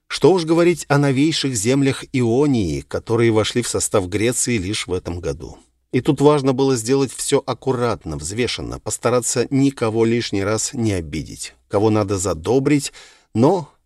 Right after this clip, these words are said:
кое-кого и одернуть. Однако же и тут следовало действовать аккуратно, дабы не вызвать громкого скандала. И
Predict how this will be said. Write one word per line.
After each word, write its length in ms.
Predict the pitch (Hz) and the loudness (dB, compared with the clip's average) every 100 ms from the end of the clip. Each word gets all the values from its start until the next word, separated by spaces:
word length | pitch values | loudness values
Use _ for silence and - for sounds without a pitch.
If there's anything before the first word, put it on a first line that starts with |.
| _ _ | _ _
кое-кого 580 | - 151 151 - 98 113 | 2 2 2 0 2 2
и 240 | - 143 165 | 0 -2 0
одернуть. 840 | 135 120 90 78 67 67 67 - - | -2 -4 -6 -6 -4 -6 -10 -14 -8
Однако 480 | - 85 107 143 151 | -6 -4 -2 0 0
же 120 | 143 | 0
и 140 | 156 156 | -2 -2
тут 280 | - 165 | 0 0
следовало 520 | - 139 147 131 131 120 | 0 2 2 2 0 0
действовать 600 | 104 127 - 131 123 - | 0 -2 0 0 0 -2
аккуратно, 760 | 131 - 127 113 120 113 - 117 | -8 -4 -2 0 2 0 -2 -2
дабы 300 | 104 110 110 | 0 0 0
не 140 | 110 | 0
вызвать 440 | 101 110 101 101 104 | 0 -4 -4 -6 -4
громкого 460 | 107 101 98 98 | -2 -2 -2 -6
скандала. 640 | 95 - 95 92 90 92 92 - - - | -8 -4 -4 -2 -2 0 -2 -8 -6 2
И 200 | 127 | 2